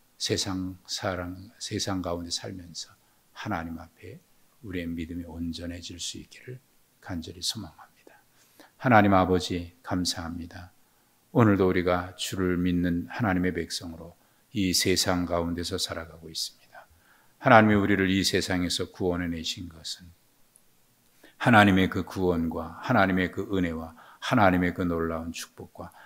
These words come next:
하나님의 사랑을 세상에 전하고 증거하도록 하기 위해서 우리를 구별하여 세우셨습니다. 하나님, 하나님의 뜻을 깨달아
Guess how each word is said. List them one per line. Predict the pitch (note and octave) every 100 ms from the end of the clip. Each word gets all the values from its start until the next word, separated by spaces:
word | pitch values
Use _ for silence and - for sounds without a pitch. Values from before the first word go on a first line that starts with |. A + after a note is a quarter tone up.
| -
하나님의 | - G#2+ F2 E2 D#2+
사랑을 | - F#2 E2 D#2+ D#2+ _ _ _ _ _
세상에 | - G#2+ - F2+ E2+ E2+ E2 F2+ _ _ _ -
전하고 | - F2+ F2+ F2+ F2+ E2 E2
증거하도록 | - G2+ F#2+ F2+ F2+ F#2 F#2+ G2 G#2+ -
하기 | F2+ E2 E2
위해서 | D#2+ - - _ _ _ -
우리를 | G#2 F2+ E2 E2
구별하여 | - F2 F2 E2+ E2+ F2
세우셨습니다. | - G2 F2 F2+ - F#2+ E2+ E2+ - - _ _ _
하나님, | - F#2+ E2+ E2 D#2+ F2 - _ _ _ _ -
하나님의 | - G2+ F#2 F#2 F2+
뜻을 | G#2 - G2+ F#2
깨달아 | - G2 F#2 F2 E2